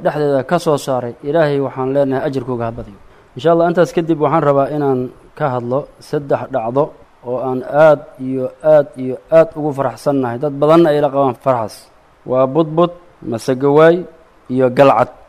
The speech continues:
Saddexdaba arrin aad loogu farxo oo Islaamku uu ku farxo oo nin kastoo bini aadam, xataa kii wadaninimo ku jirto ku farxo ayaa ka dhacday. Ilaahay baa mahad iska leh. Tan kale waxaan leenahay shacabka Soomaaliyeed,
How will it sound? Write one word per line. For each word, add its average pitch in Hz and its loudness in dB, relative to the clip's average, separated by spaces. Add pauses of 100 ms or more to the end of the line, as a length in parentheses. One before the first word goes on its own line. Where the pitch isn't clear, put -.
(160)
Saddexdaba 151 2 (380)
arrin 143 -4
aad 151 2
loogu 135 0
farxo 143 0 (220)
oo 127 -2
Islaamku 143 -2
uu 127 -6
ku - -8
farxo 143 0 (300)
oo 135 -10
nin 135 -2 (160)
kastoo 156 -2
bini 143 -4
aadam, 147 0
xataa 151 2
kii 180 -2
wadaninimo 165 2
ku - -6
jirto 156 -4
ku 170 -6
farxo 143 0
ayaa 143 -2
ka 151 0
dhacday. 104 -6 (160)
Ilaahay 147 4
baa 139 4
mahad 131 2
iska 127 0
leh. 92 -6 (260)
Tan - -12
kale 185 2
waxaan 165 4
leenahay 160 2
shacabka 165 2
Soomaaliyeed, 131 0